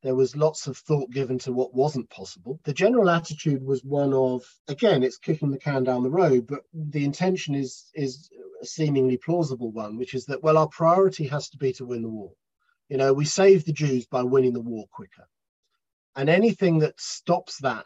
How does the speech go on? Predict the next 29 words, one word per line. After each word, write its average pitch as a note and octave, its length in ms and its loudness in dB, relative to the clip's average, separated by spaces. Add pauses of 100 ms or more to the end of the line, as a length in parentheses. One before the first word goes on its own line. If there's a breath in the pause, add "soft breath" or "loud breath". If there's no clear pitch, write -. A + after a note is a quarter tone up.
happening G2 460 -14
or A2+ 120 -8
gets - 340 -6
in C3 80 -6
the C3 80 0
way D3 340 4
of B2 140 -4
that A2 240 -8
victory F#2+ 640 -16
delays B2+ 460 0
that, A2 200 -6 (160)
that - 220 -12
victory. - 440 -18
So - 180 -8
that's, D#3+ 340 0
that's C3+ 260 -4
a C3+ 60 -8
bad A#2 320 -4
thing, - 320 -16 (160)
right? A2+ 260 -16
So D#3 160 2
they E3+ 140 4
even, E3+ 440 2 (960 soft breath)
there's D#3+ 260 6
even D#3 240 6
discussion C#3 560 -2
of B2 140 -2
sort C3 200 -2
of, A#2+ 120 -6